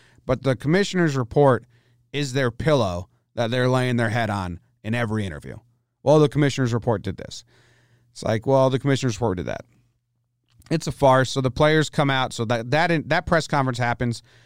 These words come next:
They had, oh, dude, the Astros P R guy is so bad at his job.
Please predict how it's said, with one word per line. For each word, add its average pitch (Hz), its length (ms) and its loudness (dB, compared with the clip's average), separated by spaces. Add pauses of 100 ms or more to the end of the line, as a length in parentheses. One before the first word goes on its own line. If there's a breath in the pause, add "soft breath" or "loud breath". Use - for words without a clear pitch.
(120)
They 135 120 0
had, 170 280 0 (180)
oh, 123 160 -2
dude, 120 360 0 (960 soft breath)
the 131 140 -2
Astros 160 560 0
P 160 160 2
R 127 140 4
guy 147 360 0 (440)
is 131 460 -4 (120)
so - 540 0
bad 113 280 0
at 113 80 0
his 110 140 -2
job. 95 400 -4